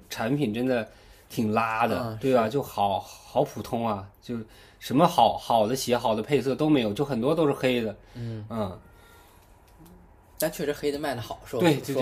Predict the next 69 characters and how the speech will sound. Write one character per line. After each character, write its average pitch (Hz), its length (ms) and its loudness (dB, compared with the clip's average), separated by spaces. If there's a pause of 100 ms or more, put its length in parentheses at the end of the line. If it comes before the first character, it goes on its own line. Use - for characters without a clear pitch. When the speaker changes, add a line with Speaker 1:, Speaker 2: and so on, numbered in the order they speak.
Speaker 2:
回 113 100 2
来。 120 60 2
Speaker 1:
对， 113 180 0
对， 175 200 -2
对， - 0 -
对。 196 120 6
Speaker 2:
<laughs> - 0 -
Speaker 1:
这 185 140 6
个 147 120 8
是 156 200 2
我 135 180 4
们， 120 300 0
哎， 180 160 -2 (160)
这 262 120 2
个 180 80 4
咱 127 220 0
之 156 100 -8
前 175 120 0
讨 190 240 -6
论 135 180 -4
过 107 100 -6
吗？ 101 140 -10
Speaker 2:
对。 107 220 -6
Speaker 1:
之 175 120 -8
前 165 160 2
可 170 120 0
以， 147 180 2 (640)
可 - 140 -2
以 160 320 4
用 180 180 8
半 160 240 8
期 165 180 2
的 156 60 6
内 170 160 6
容 127 220 4
来 127 160 6
聊 123 300 6
聊 135 100 8
这 135 140 4
个， 120 160 0
这 127 100 -6
个 123 80 -4
事 - 180 -4
儿。 104 240 -2
Speaker 2:
啊， 131 140 -10 (100)
Speaker 1:
就 175 100 0
是 160 40 4
当-， - 0 -
Speaker 2:
为 147 100 6
什 143 80 6
么 135 140 6
黑 143 120 4
的 147 80 10
卖 143 120 4
的 131 80 8
好？ - 60 10
Speaker 1:
当 170 40 8
年 147 180 10
我 139 120 8
在 139 120 6
普 160 180 -2
马 135 240 8
那 127 120 0
个 127 100 -4
看 139 280 6
他 135 100 0
们 135 140 0
那 131 140 2
个， 117 200 0